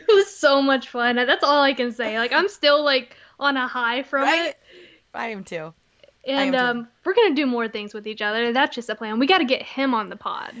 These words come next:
Speaker 2: Yeah.
Speaker 1: And Emily.
Speaker 2: Yeah. Yes. We're gonna have them come over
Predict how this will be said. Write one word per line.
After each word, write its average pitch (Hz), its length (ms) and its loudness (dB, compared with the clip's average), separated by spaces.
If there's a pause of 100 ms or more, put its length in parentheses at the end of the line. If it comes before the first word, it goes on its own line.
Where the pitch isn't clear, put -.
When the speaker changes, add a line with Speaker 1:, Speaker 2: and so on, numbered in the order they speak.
(220)
Speaker 2:
Yeah. 311 400 12
Speaker 1:
And 311 80 6
Emily. 240 260 -2 (220)
Speaker 2:
Yeah. 214 460 4 (260)
Yes. 214 500 0
We're 262 200 2
gonna 381 200 0
have 339 320 4
them 269 420 4 (140)
come 247 260 0
over 226 680 0